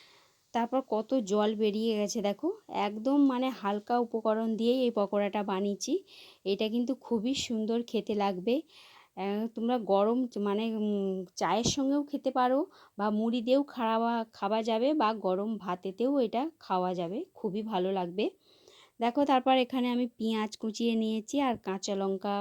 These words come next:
কুচিয়ে নিয়েছি। তারপর ওটাও একসঙ্গে বেসনের মধ্যে দিয়ে দেবো, দিয়ে ওইটাকেও একসঙ্গে আমি মাখতে থাকবো ভালো করে। অনেকক্ষণ থেকেই মাখতে হবে জিনিসটা, তবে নরম, ভেতরে সফট হবে, নরম আর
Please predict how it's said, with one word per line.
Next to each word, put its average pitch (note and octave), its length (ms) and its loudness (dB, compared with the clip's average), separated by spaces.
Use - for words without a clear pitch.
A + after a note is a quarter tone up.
কুচিয়ে G3 400 -8
নিয়েছি। G3 400 -4
তারপর G#3+ 360 2
ওটাও A3 400 0
একসঙ্গে A3+ 560 -2
বেসনের G#3+ 580 -2
মধ্যে A3 360 2
দিয়ে G#3 280 2
দেবো, G#3 260 0
দিয়ে G#3 340 -2
ওইটাকেও G3 540 -2
একসঙ্গে G3+ 540 -4
আমি A3 280 -2
মাখতে F#3+ 420 -4
থাকবো G#3 360 -6
ভালো F#3+ 300 -4
করে। A3+ 160 -4
অনেকক্ষণ F#3+ 480 -4
থেকেই B3 340 0
মাখতে F#3 380 -2
হবে G3 240 -2
জিনিসটা, F#3+ 460 -4
তবে G3+ 300 -4
নরম, G3+ 460 -2
ভেতরে G3 420 -4
সফট G3+ 480 -6
হবে, G#3 240 0
নরম G#3+ 360 -2
আর F#3+ 180 -2